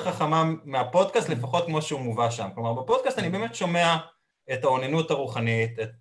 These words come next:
Speaker 1: מה שבאמת אני חושב עליו כפרוטסטנטיות רוחנית, או איך שהפרוטסטנטיות בלעה את הרוחניות לעוד תחום מאבק כזה של... כמה מואר אתה, וכמה מניפסט אתה, וכמה תודעת שפע יש לך, אם,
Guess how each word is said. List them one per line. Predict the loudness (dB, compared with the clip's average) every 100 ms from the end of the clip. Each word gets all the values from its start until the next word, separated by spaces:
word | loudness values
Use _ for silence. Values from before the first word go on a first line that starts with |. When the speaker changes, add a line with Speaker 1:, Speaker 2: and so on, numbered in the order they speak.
| _ -4
Speaker 1:
מה | -2
שבאמת | -2 -4 -4
אני | -6
חושב | -4 0
עליו | 0 -2
כפרוטסטנטיות | -10 -14 -14 -8 -4 -4 -4 -8
רוחנית, | -8 -6 -4 -4 -6 -10 _
או | -2 0 0
איך | 0
שהפרוטסטנטיות | -2 -4 -8 -8 -6 -6 -4
בלעה | -2 -2
את | -2
הרוחניות | -4 -4 -4 -4 -2
לעוד | 0 0 -2
תחום | -10 -8 0
מאבק | 2 4 2 0
כזה | -2 -4 -2
של... | -4 -6 -16 -20 _
כמה | 0 4
מואר | 4 6 6 4 2
אתה, | 0 -2
וכמה | -2 -4 -4
מניפסט | -4 -4 -4 -4 -6 -8
אתה, | -2 -2
וכמה | 0 -2 -2
תודעת | -2 -2 2 2 0
שפע | -2 -2 2
יש | 0 0
לך, | -6 -2
אם, | 0 0